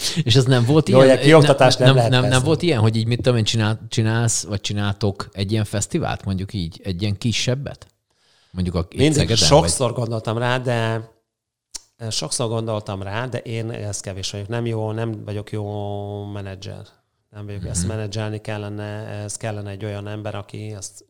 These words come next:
Speaker 2: összekapja. És nyilván itt azért anyagi dolgokról is van szó,
Speaker 1: Mhm.
Speaker 2: tehát, hogy ehhez pénzt is kell így csinálni.
Speaker 1: Mhm.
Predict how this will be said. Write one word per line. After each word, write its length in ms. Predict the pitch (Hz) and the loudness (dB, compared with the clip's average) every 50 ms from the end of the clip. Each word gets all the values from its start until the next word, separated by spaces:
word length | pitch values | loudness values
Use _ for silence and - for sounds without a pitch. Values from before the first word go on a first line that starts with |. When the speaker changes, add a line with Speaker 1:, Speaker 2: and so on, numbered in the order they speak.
| _ _ _ _ _ | _ _ _ _ _
Speaker 2:
összekapja. 640 | _ 104 - - 110 98 92 87 - - - - _ _ _ _ _ _ _ _ _ _ _ _ _ _ _ _ _ _ _ _ _ _ _ _ _ _ | _ -14 -12 -12 -12 -12 -14 -16 -16 -18 -20 -20 _ _ _ _ _ _ _ _ _ _ _ _ _ _ _ _ _ _ _ _ _ _ _ _ _ _
És 160 | _ 107 - | _ -6 -6
nyilván 360 | - 110 113 107 110 104 107 117 | -4 -4 -6 -4 -4 -6 -6 -8
itt 240 | 113 107 - - 98 98 | -12 -14 -18 -20 -20 -16
azért 360 | 90 110 104 107 104 107 110 | -14 -12 -10 -10 -10 -10 -10
anyagi 420 | 120 - 113 107 110 104 101 104 | -12 -10 -10 -10 -8 -8 -10 -10
dolgokról 380 | 98 107 101 98 95 - - 95 | -10 -10 -12 -12 -12 -12 -12 -12
is 80 | - | -12
van 160 | - 101 98 98 | -12 -12 -10 -8
szó, 320 | - - 170 120 120 104 | -8 -4 -4 -2 -2 -2
Speaker 1:
Mhm. 100 | 92 92 | -2 -2
Speaker 2:
tehát, 300 | 90 104 98 98 98 - | -4 -6 -8 -10 -14 -14
hogy 340 | - 104 101 101 - - _ _ | -14 -14 -14 -14 -18 -20 _ _
ehhez 380 | _ 104 104 107 107 - - - 143 143 127 _ _ _ _ | _ -14 -12 -12 -12 -12 -14 -14 -20 -20 -20 _ _ _ _
pénzt 260 | - 101 101 98 - | -16 -16 -14 -14 -12
is 120 | 107 - | -14 -16
kell 140 | - - 101 | -14 -16 -18
így 160 | 98 101 _ | -20 -20 _
csinálni. 320 | _ - - 104 _ 101 95 | _ -20 -20 -16 _ -6 -4
Speaker 1:
Mhm. 140 | 76 90 | -2 -2